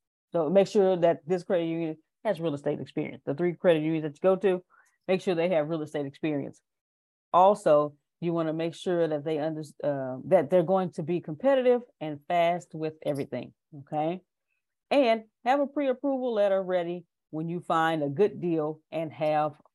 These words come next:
financing. So when you find that good deal, be ready, okay? Just be ready, 'cause, of course, when you find a good deal, that's when you wanna go and get pre-approved and have that letter ready so you can be the first one to hop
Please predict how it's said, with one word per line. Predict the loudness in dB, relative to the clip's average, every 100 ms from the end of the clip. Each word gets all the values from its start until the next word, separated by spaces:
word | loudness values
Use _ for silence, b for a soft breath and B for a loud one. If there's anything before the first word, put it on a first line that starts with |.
| _
financing. | -4 -2 0 -2 -4 -10 -10
So | -6
when | -4 -4
you | -2
find | -2 0
that | -2 -2
good | -2 0
deal, | 2 2 2 b b b -4
be | 0
ready, | 4 2 0 _ _ -8
okay? | -4 0 0 -2 _
Just | -8 -8 -6
be | -2
ready, | 0 0 0
'cause, | -2 -4 -6 _ -20 -20 -16 -16 -16 _
of | -6
course, | 2 4 4 0
when | -8 -6
you | -4
find | 0 0 0
a | -2
good | -2 -2
deal, | 0 0 -2 _ _ -2
that's | -2
when | -2
you | -2
wanna | -2 -2
go | -2
and | -2
get | -6
pre-approved | -6 -6 -4 -2 -2 -2 -8 _ _
and | -10 -4
have | -2
that | 0 0
letter | 0 0 0
ready | 0 -2
so | -2 -2 -4 -6 _ _ -8
you |
can | -4
be | -4
the | -2
first | -2 -2 -6
one | -6
to | -8
hop | -8 -6 -6